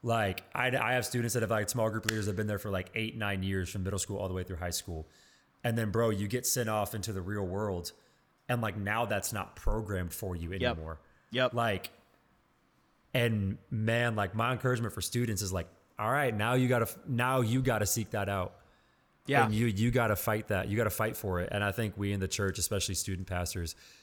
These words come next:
Speaker 1: can do a better job of encouraging our students to seek it out, not just expecting them to find it.
Speaker 2: Yeah.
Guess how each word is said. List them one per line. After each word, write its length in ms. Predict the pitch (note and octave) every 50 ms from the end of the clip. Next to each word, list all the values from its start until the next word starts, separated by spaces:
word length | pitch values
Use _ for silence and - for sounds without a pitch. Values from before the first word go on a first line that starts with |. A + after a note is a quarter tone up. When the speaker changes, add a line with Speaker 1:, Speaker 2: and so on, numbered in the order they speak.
| _ -
Speaker 1:
can 120 | - A#2+ A2+
do 120 | G#2+ G#2
a 40 | G2+
better 320 | F2 E2 G2+ G2 F#2+ G2
job 420 | F#2 E2 - F#2 F2 F2+ F2+ F2+ -
of 140 | - A#2 G2
encouraging 680 | G2 F2+ E2+ - - - G#2+ G2 G2 G2 F2 G2 G2+ F#2+
our 100 | G2 F#2+
students 400 | F#2 - - G2 F#2 G2 F#2 -
to 120 | - -
seek 300 | - - - G#2+ G2 -
it 120 | G2+ F2+ - -
out, 360 | D#2+ F2 F#2+ G2+ A#2 - - - - - -
not 260 | G2 G2+ G2 - -
just 160 | - G#2 -
expecting 540 | G#2+ F2+ - - - F2+ F2 - F#2 E2+ E2
them 120 | D#2 D#2 D#2
to 60 | D#2
find 280 | - - G#2 A2 - -
it. 140 | - - - _ _ _ _ _ _ _ _ _ _ _ _ _ _ -
Speaker 2:
Yeah. 240 | B2+ C3 C3 A2+